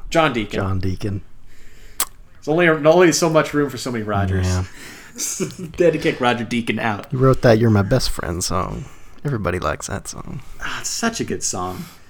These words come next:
Speaker 1: It's very unique. I was watching this little documentary thing recently, just like a little featurette saying how Queen had this policy to never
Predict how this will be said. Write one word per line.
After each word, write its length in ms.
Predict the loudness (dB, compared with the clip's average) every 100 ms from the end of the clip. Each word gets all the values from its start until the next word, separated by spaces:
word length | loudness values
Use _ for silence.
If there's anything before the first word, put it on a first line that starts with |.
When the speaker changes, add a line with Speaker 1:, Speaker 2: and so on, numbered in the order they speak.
| -20 -20 -20 _ -20
Speaker 1:
It's 140 | -14 0
very 240 | 4 4
unique. 300 | 4 2 2
I 40 | 0
was 160 | 2
watching 320 | 2 2 0
this 200 | -2 -2
little 400 | 0 0 0 -2 -4
documentary 520 | -4 -4 -2 -2 -2
thing 300 | -2 -4 -4
recently, 380 | -4 -6 -4 -6
just 160 | -4 -2
like 100 | -2
a 60 |
little 160 | -2 -4
featurette 560 | -4 -4 -2 -4 -4 -6
saying 240 | -6 -4
how 240 | -4 -6 -8
Queen 440 | -10 -4 -2 -2 -2
had 260 | -2 -2
this 160 | -4 -8
policy 440 | -2 0 0 -2
to 80 | -4
never 480 | -2 2 2 2 0